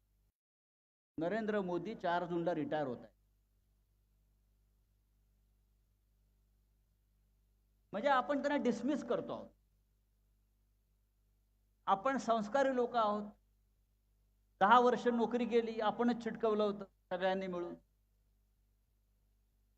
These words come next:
आता त्यांचा निरोप समारंभ आपण करतो आहोत आणि त्या निरोप समारंभालाही गर्दी होते आहे.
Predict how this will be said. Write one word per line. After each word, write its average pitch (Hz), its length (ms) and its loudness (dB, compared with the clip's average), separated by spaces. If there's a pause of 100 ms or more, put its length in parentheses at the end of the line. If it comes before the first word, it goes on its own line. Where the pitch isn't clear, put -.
(2250)
आता 190 280 4
त्यांचा 226 420 2
निरोप 208 420 6
समारंभ 220 480 4
आपण 196 340 8
करतो 180 260 2
आहोत 294 380 10
आणि 208 180 0
त्या 247 180 2
निरोप 220 320 6
समारंभालाही 254 760 6
गर्दी 185 280 6
होते 147 260 -2
आहे. 123 140 -2